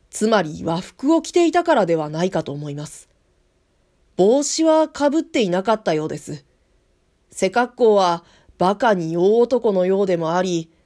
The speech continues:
そうかと思うと非常に小さな男のようでもあり、不思議に覚えていません。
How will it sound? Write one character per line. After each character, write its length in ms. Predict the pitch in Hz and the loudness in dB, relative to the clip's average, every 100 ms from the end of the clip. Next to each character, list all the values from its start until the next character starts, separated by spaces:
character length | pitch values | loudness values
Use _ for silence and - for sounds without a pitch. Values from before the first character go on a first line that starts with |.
| _ _ _ | _ _ _
そ 320 | - - 269 | -14 -4 -2
う 40 | |
か 140 | - 214 | 0 0
と 120 | 185 | 0
思 180 | 180 180 | 0 -2
う 40 | |
と 280 | 170 170 170 - | 0 -2 -2 -8
非 220 | - 277 | -6 -4
常 240 | 240 349 370 | 0 2 2
に 140 | 359 | 0
小 320 | 339 - 381 | -2 0 2
さ 160 | 392 285 | 2 0
な 120 | 190 | 0
男 360 | 156 165 190 196 | -2 -2 0 0
の 100 | 190 | 2
よ 140 | 208 | 2
う 40 | 202 | 2
で 120 | 160 | 0
も 160 | 143 | -2
あ 60 | 156 | -6
り、 200 | 156 151 _ _ _ _ _ - | -6 -10 _ _ _ _ _ -18
不 80 | - | -10
思 200 | - 165 | -6 -4
議 160 | 180 | -2
に 160 | 190 202 | 0 0
覚 320 | 180 185 240 | 0 2 0
え 20 | |
て 120 | 240 | 0
い 100 | 156 | -4
ま 100 | 151 | -6
せ 220 | 165 190 | -4 -4
ん。 80 | 175 | -4